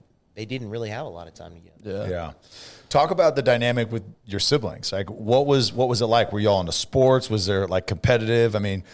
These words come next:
Speaker 3: I can ima-, only imagine the battles between boys, right?
Speaker 1: <laughs> You
Speaker 3: Like
Speaker 1: know, there really wasn't, because I think we were in such survival mode
Speaker 3: Okay.
Speaker 1: a-, as a, as a unit, just trying to get through.
Speaker 3: Mm-hmm.
Speaker 1: So we were very active.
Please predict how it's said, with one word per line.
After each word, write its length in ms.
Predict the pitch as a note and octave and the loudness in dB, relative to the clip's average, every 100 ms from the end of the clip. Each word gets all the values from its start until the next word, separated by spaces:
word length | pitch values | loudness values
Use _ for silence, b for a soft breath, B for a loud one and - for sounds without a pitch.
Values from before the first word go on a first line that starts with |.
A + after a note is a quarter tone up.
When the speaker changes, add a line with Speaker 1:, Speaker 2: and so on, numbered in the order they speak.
| B - | B -6
Speaker 3:
I 100 | F#2+ | -4
can 260 | - - A#2 | -4 -2 0
ima-, 260 | G#2 A#2 - | 2 0 0
only 180 | B2+ A#2 | -2 0
imagine 420 | G2+ G2+ G2+ F#2+ | 2 2 0 -4
the 80 | E2+ | -4
battles 520 | D2 E2+ F#2+ F#2 F2+ | -4 -2 -2 -2 -8
between 400 | F2+ - E2+ D#2+ | -12 -12 -10 -8
boys, 480 | E2 D2+ C#2 - F2+ | -8 -8 -8 -10 -4
right? 320 | D#2+ E2+ F#2+ | 0 0 0
Speaker 1:
<laughs> 40 | C3 | 0
You 60 | |
Speaker 3:
Like 240 | F#3 F2 G3 | 0 2 2
Speaker 1:
know, 140 | A3 | 2
there 140 | G3+ E3+ | 2 0
really 300 | D#3+ A#3+ G#3+ | 0 -2 -4
wasn't, 720 | A#2 G#2+ D3+ D#3+ G#2 - - | -4 0 2 2 -6 -10 -14
because 300 | A#2 C3+ B2+ | -6 -2 -2
I 80 | B2+ | -4
think 300 | - E3+ D#3+ | -4 -6 -6
we 140 | E3 | -6
were 260 | C3 B2 A2+ - | -4 -4 -6 -8
in 220 | B2+ A#2+ | -8 -6
such 380 | - - C#3 C3 | -4 -2 -2 -2
survival 720 | - A#2 G2+ A2 A2 G#2 G#2 | -6 -8 -8 -4 -4 -4 -8
mode 440 | G2+ G2+ F#2 F2+ - | -10 -12 -12 -14 -12
Speaker 3:
Okay. 220 | B2 B2 | -8 -2
Speaker 1:
a-, 200 | A2+ G#2 - | -2 -2 -2
as 220 | G#2+ G2+ | -2 -4
a, 200 | G2 F#2+ | -10 -10
as 200 | G#2+ G#2 | -8 -8
a 60 | G2 | -8
unit, 760 | F#2 F#2 G2 G#2+ A#2 G2 D#2 - _ | -12 -14 -10 -6 -6 -6 -12 -18 _
just 220 | - G#2+ - | -14 -12 -10
trying 320 | A2+ A#2+ G#2+ | -6 -6 -8
to 40 | F2 | -12
get 360 | E2+ A2 - | -12 -12 -14
through. 480 | - G2 F#2+ F#2+ E2 _ - | -20 -20 -14 -14 -14 _ -20
Speaker 3:
Mm-hmm. 340 | F2+ F2 F2+ | -12 -10 -8
Speaker 1:
So 200 | F2 A2 | -8 -8
we 120 | G#2 A2 | -8 -10
were 60 | |
very 320 | G#2 A#2+ C#3 A#2 | -6 -2 0 -2
active. 440 | F#2 F2+ F#2 | -4 -10 -14